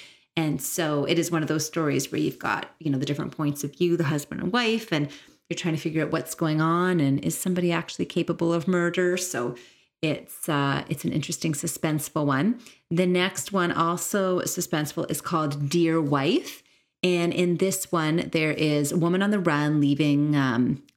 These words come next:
leaving an abusive husband. And then, so you hear about her, name's Beth, but then it also goes back and forth with this other story where Sabine Hardison is missing.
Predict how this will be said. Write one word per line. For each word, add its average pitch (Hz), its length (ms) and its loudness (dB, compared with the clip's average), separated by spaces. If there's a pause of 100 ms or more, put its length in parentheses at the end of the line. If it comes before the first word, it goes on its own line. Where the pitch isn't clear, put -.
leaving 151 220 2
an 156 60 2
abusive 151 380 0
husband. 151 520 0 (600)
And 170 320 2
then, 156 600 0 (200)
so - 160 -4
you 165 140 4
hear 170 160 2
about 180 160 2
her, 180 280 2
name's 151 320 2
Beth, 214 480 -2 (100)
but 175 200 -4
then 165 500 2
it 170 80 2
also 165 220 -2
goes 170 140 0
back 151 240 -2
and 151 100 0
forth 160 300 -4 (280)
with 160 100 0
this - 180 -2
other 254 200 2
story 151 400 0
where 139 200 2
Sabine 165 600 0
Hardison 247 640 0
is 151 160 -2
missing. - 460 -2